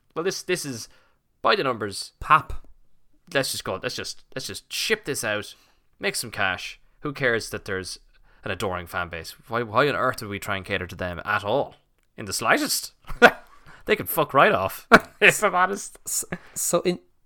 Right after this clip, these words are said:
Speaker 2: I-, in-, intriguingly enough then, Rob, s-, so the next category, which is just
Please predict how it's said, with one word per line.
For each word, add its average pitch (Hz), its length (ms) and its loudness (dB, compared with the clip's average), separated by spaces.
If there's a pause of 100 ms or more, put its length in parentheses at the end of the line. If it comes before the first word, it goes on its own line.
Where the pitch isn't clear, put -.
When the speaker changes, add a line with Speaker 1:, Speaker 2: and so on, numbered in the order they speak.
(240)
Speaker 2:
I-, 190 40 -2
in-, 180 380 0
intriguingly 190 580 4
enough 151 240 4
then, 113 180 2
Rob, 107 340 0
s-, - 240 -6
so - 140 0
the 127 100 -2
next 175 400 2
category, 110 880 0
which 156 180 -2
is 131 100 0
just - 340 0